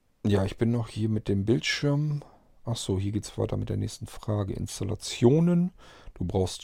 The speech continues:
jaws, du brauchst Office. Lizenz hättest du von zweitausendsechzehn noch da.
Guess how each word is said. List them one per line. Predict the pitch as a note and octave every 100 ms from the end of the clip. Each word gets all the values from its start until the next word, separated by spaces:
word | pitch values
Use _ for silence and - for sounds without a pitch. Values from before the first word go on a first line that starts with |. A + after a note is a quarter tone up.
| -
jaws, | F#2+ C3 E3 -
du |
brauchst | G2 F#2 F#2 - - -
Office. | B2+ - D3 - -
Lizenz | G2+ - - G#2+ C3+ C3+ -
hättest | A2+ A#2 -
du | G#2+
von | - G#2
zweitausendsechzehn | - G#2 G2+ G2+ A2 F#2+ G2+ A2 - F#2+
noch | F#2 F#2+
da. | - G2+ B2+